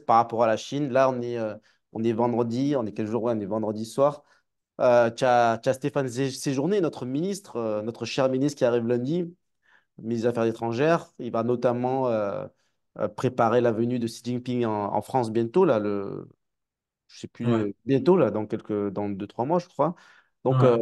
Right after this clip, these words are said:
Speaker 1: euh, est-ce que, qu'est-ce que, tu as des commentaires ? Il y a, il va, il se passe quelque chose à Pékin ? Euh, tu as eu des informations ? Euh
Speaker 2: Écoute, moi, je pense que, euh, moi, je, je déteste Macron pour, euh, sa politique intérieure française.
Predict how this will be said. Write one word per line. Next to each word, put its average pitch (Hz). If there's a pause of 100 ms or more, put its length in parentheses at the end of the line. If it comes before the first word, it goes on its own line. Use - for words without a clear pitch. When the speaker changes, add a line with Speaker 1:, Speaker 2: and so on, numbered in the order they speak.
(120)
Speaker 1:
euh, 117
est-ce 131
que, 139
qu'est-ce 131
que, 113
tu -
as -
des 120
commentaires ? 127
Il 143
y -
a, 120
il 113
va, 120
il 120
se 117
passe 120
quelque 123
chose 147
à 131
Pékin ? 147
Euh, 104 (400)
tu 131
as -
eu 120
des 117
informations ? 120
Euh - (200)
Speaker 2:
Écoute, 196
moi, 208
je -
pense 220
que, -
euh, 120 (300)
moi, 156
je, 113 (240)
je 117
déteste 156
Macron 139
pour, 113
euh, 110
sa 123
politique 135
intérieure 127
française. 165